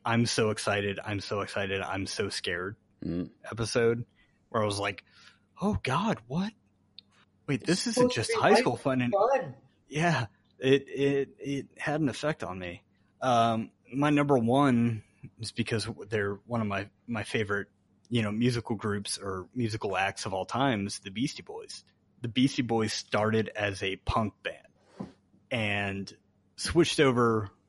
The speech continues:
Speaker 1: to hip hop and really helped define a genre, which they're often not given enough credit for. So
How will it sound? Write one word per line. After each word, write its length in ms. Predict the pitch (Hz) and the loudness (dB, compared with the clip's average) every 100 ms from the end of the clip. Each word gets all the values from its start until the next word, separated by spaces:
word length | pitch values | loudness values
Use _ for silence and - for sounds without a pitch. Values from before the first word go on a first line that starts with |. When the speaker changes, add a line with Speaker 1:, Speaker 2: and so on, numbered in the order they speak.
| _ _ | _ _
Speaker 1:
to 760 | - - 127 117 113 110 107 98 - _ _ _ | -4 2 4 6 4 2 0 -4 -10 _ _ _
hip 180 | 170 180 | 2 2
hop 320 | 98 98 - _ _ _ | 0 -2 -4 _ _ _
and 220 | - 120 123 | -2 0 0
really 400 | 135 123 143 139 | 0 2 4 4
helped 260 | 113 120 120 | 4 2 0
define 300 | - 110 104 | -4 -4 -4
a 60 | 90 | -4
genre, 420 | 104 95 87 - - _ _ _ | -4 -6 -8 -14 -20 _ _ _
which 220 | 117 - | -6 -4
they're 280 | 120 104 104 | 0 0 0
often 300 | 117 107 110 | 0 0 -2
not 240 | 101 101 | -2 -4
given 380 | - 101 98 92 - | -2 -4 -4 -8 -6
enough 300 | 120 110 110 | -2 0 0
credit 380 | - 107 95 90 | 0 -2 -2 -6
for. 380 | - 95 82 - _ _ _ - | -8 -6 -6 -10 _ _ _ -12
So 600 | - 107 92 92 95 | -2 0 0 -4 -6